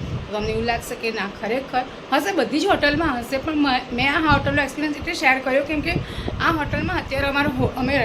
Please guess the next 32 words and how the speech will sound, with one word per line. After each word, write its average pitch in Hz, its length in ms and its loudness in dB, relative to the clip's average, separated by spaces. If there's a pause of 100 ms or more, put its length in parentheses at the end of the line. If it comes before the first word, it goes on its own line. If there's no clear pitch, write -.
(220)
રોકાયા 233 500 4
છીએ, 262 260 0 (640)
એટલે 320 160 0
મને 311 240 4
એવું 302 220 0
લાગ્યું 262 340 0
કે 247 160 -2
ના, 220 140 2 (240)
મને 220 240 0
એક 233 100 -8
વ્લોગ 226 300 -2
બનાવું 285 360 0
પર્સનલ 277 400 0 (400)
અને 226 120 0
બધાને 226 360 0
હું 240 160 -2 (680)
બધાની 254 240 0
સાથે 269 240 -2
શેર 262 180 6 (140)
કરું. 311 340 0
હા, 240 160 0 (460)
ઘણી 247 160 0
વખત 262 240 2
આપણને 262 340 -2
કોઈક 294 240 4
હોટલમાં 269 340 4
એક્સપિરિયન્સ 294 400 0
સારા 285 200 2
નથી 262 260 -2
પણ 277 240 2
મળતા 220 320 -2
હોતા 220 260 -4